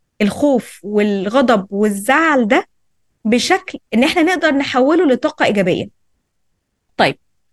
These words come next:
فبعد ما بأكد المشاعر وبتجاوب معاهم على أنا حاسة بإيه وهم حاسين بإيه، ونحاول ندور على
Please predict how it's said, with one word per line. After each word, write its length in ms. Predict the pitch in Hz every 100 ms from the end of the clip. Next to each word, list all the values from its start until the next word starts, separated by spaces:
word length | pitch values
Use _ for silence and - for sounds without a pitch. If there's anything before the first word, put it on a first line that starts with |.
| _ _ _ _
فبعد 300 | 247 311 392
ما 60 | 311
بأكد 400 | 240 269 294 254
المشاعر 680 | 226 208 - 196 170 180
وبتجاوب 580 | 190 196 220 220 240 285
معاهم 380 | 254 226 277 254
على 180 | 220 214
أنا 180 | - 240
حاسة 320 | 254 254 240
بإيه 280 | 208 - 247
وهم 160 | 254
حاسين 380 | 233 214 240 220
بإيه، 260 | 202 190 185
ونحاول 460 | 202 214 - 277
ندور 300 | 254 262 285
على 280 | 247 233 240